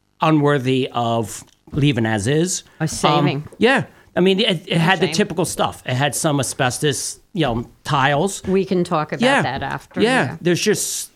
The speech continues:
Speaker 1: you know, it is what it is. Um, structurally, architecturally,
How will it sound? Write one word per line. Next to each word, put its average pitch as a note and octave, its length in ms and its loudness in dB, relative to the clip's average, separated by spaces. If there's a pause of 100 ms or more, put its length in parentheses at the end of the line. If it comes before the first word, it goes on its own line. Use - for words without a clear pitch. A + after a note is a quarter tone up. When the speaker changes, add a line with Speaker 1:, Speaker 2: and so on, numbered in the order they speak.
Speaker 1:
you G3+ 80 0
know, E3 220 0
it F3 120 0
is G#3 200 2
what G3 180 0
it F#3+ 140 0
is. E3 320 -2 (340)
Um, C#3+ 480 -2
structurally, G#3 800 -2 (340)
architecturally, F#3 960 -2